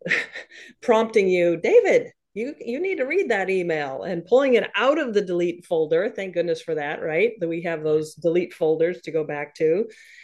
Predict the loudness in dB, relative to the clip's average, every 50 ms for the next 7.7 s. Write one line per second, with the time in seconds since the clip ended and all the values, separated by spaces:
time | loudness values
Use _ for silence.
0 | -20 -20 _ _ 0 2 2 2 4 2 2 2 2 0 -2 -4 -8 -16 _ _
1 | _ _ -4 -4 -4 -4 -4 -4 -2 -2 0 2 2 2 2 2 2 0 0 0
2 | -2 -4 -4 -6 -8 -12 -14 -12 -10 0 4 4 4 6 4 2 0 2 2 0
3 | -2 -4 -6 -4 0 2 2 2 2 0 -2 -2 -2 -2 -2 -2 -2 -4 -6 -8
4 | _ _ _ _ _ _ _ _ -12 -10 -8 -6 -4 -4 -4 -4 -4 -4 -2 -2
5 | -2 -4 -4 -8 -12 -12 -10 -6 -2 -2 0 0 0 0 -2 -2 -2 -4 -8 -10
6 | _ _ _ _ -8 -4 -2 -2 0 0 0 -2 -2 -2 0 0 0 0 -2 -6
7 | -16 -12 -8 -4 0 2 2 2 4 4 2 2 0